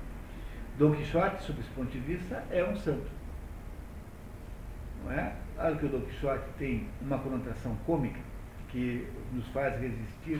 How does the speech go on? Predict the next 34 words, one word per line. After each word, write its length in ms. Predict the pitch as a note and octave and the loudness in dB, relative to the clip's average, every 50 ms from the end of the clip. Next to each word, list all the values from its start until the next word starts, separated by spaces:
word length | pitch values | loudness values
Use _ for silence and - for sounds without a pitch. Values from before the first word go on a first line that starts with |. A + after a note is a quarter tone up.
| - - | 0 -2
a 100 | - - | -6 -6
dar 240 | A#2+ A#2+ A#2+ A#2+ A#2+ | 0 2 4 4 4
este 480 | A2+ A#2 A#2+ A#2 - - - - A#2+ A2 | 4 2 -2 -2 -4 -6 -8 -6 -4 0
nome 260 | A#2 A#2+ A#2+ A#2 A2 | 2 2 2 2 0
para 200 | - - A2 A2+ | -2 -2 -2 0
ele, 240 | B2+ E3 E3 C#3+ - - - - - - - - - - - - - - - - - - | 2 2 2 2 0 -4 -8 -10 -10 -10 -10 -10 -8 -8 -8 -8 -10 -10 -10 -8 -4 0
mas 360 | A#2 B2 C3 C3+ C#3 C#3 C3+ | 2 4 6 6 6 6 4
ele 220 | C3 C#3 C#3 C3+ C3+ | 4 4 4 4 6
é, 140 | C3+ C#3+ D#3 | 6 4 4
no 100 | F#3 F#3 | 4 2
fundo, 340 | F#3 - D3+ D#3 E3+ E3+ | 0 0 0 0 0 2
rigorosamente 640 | E3+ E3 D#3 D3+ C#3 C3 B2 B2 A#2 A#2+ A#2 A#2 - | 0 2 2 2 2 4 2 2 2 2 0 0 -2
um 80 | - - | -6 -6
santo, 320 | - - E3+ F#3+ F#3 - - - - - - - - - - - - - | -2 0 0 0 0 0 -2 -4 -6 -6 -8 -8 -8 -8 -8 -8 -6 -6
porque 220 | - - - D3 D3 | -6 -4 2 4 6
o 60 | C#3 | 6
Dom 160 | C#3 C#3 C3 | 6 4 4
Quixote 500 | - - - - - D3 D3+ D3+ D3+ D3+ | 2 -2 -2 0 4 4 6 6 4 2
é 40 | D3 | 0
aquele 200 | - D3 C3 - | 0 -2 -2 -4
sujeito 420 | - - A#2+ B2+ C#3 C#3 C#3 C#3 | -4 -4 -2 -2 -2 0 -2 -4
que 140 | - - B2 | -4 -6 -6
está, 420 | A2 - - C3 B2 G2+ - - - - - - - - - - - - - - - - | -6 -4 -2 -2 -2 -2 -2 -4 -6 -8 -8 -8 -8 -8 -8 -8 -8 -8 -8 -8 -8 -6
ah, 240 | C#2+ C#2 F2+ F2+ - - | -6 -4 -4 -4 -4 -2
do 100 | C3 B2 | 0 4
lado 360 | B2 C3+ C#3+ C#3+ C#3 - B2+ | 6 6 8 8 6 4 0
do 120 | B2 - - | -2 -4 -6
céu, 260 | - - D3 D3+ E3+ | -2 -2 0 2 2
está 260 | - D#3 - D3+ C3+ | 2 0 0 0 -2
certo 460 | B2 - - - E3+ F3 E3+ D#3 D3 C3+ | -2 -2 0 2 4 4 4 2 -2 -4
em 40 | |
relação 400 | C3 B2+ B2 A#2 - - B2+ B2 A#2+ | -4 -2 -2 -2 -4 -4 -4 -4 -4
ao 60 | A2+ | -4
céu, 380 | - - D3 E3 F3+ F#3 F#3 F#3 | -2 -2 0 0 2 2 0 -2